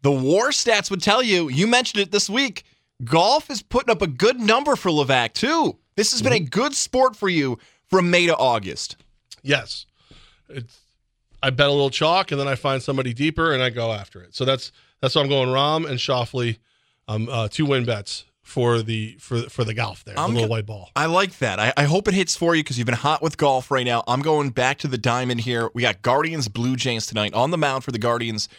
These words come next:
Speaker 1: is Logan Allen. Not very impressive. Less
Speaker 2: Mm-hmm.
Speaker 1: than a hundred strikeouts, five and four combined record. Guardians plus one twenty-eight tonight. But the Guardians, top ten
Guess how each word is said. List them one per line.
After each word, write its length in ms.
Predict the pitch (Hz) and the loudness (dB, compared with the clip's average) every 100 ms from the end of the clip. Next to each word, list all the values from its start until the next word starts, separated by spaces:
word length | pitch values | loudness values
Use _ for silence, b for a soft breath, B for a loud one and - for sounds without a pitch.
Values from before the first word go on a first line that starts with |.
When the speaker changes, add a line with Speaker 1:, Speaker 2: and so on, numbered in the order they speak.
| b b b _ | b b b _
Speaker 1:
is 220 | 143 113 98 | -4 -4 -4
Logan 460 | 101 135 180 170 | 0 2 2 0
Allen. 440 | 113 113 95 65 - _ _ _ _ - | 0 0 -2 -4 -12 _ _ _ _ -8
Not 180 | 131 104 | -8 -6
very 240 | 101 95 | -6 -4
impressive. 760 | 87 - 107 107 143 139 - - - | -8 -4 -2 0 0 -2 -8 -20 -8
Less 200 | 107 143 | -2 -2
Speaker 2:
Mm-hmm. 40 | 175 | 0
Speaker 1:
than 80 | |
a 40 | 123 | 0
hundred 220 | 131 123 | 0 -2
strikeouts, 640 | - 165 160 165 156 147 - | 0 2 2 2 2 -2 -2
five 300 | 127 123 107 | 0 0 -4
and 120 | 104 | -6
four 180 | 120 107 | -6 -4
combined 420 | 107 98 95 92 | -2 -2 -2 -2
record. 600 | 110 185 180 175 165 156 b b _ | 2 2 2 0 0 -2 b b _
Guardians 400 | 160 180 185 156 | 2 2 2 -2
plus 300 | - 147 - | -2 -2 0
one 180 | 135 143 | 0 0
twenty-eight 460 | - 139 123 113 104 | -2 -2 0 -2 -4
tonight. 320 | 101 78 - | -6 -6 0
But 240 | 160 131 135 | 0 0 0
the 60 | |
Guardians, 480 | 147 202 208 135 - | 2 2 2 -4 -6
top 340 | - 196 226 - | -2 0 0 -4
ten 460 | - 226 170 85 | -2 0 0 -4